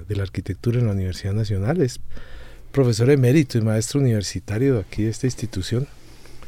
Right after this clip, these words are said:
premiado, ha hecho muchos libros. Profesor Carlos, eh, qué orgullo tenerlo en este espacio.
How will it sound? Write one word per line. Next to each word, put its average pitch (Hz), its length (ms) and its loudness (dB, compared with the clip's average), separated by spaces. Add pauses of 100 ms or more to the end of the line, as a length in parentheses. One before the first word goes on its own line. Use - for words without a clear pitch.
(120)
premiado, 120 1000 6
ha 107 80 0
hecho 107 200 -4
muchos 127 340 2
libros. 131 500 2 (420)
Profesor 139 360 8
Carlos, 165 500 8
eh, 113 540 4 (480)
qué 127 80 2
orgullo 139 320 6
tenerlo 117 360 2
en 127 80 2
este 123 180 -4
espacio. 120 440 -2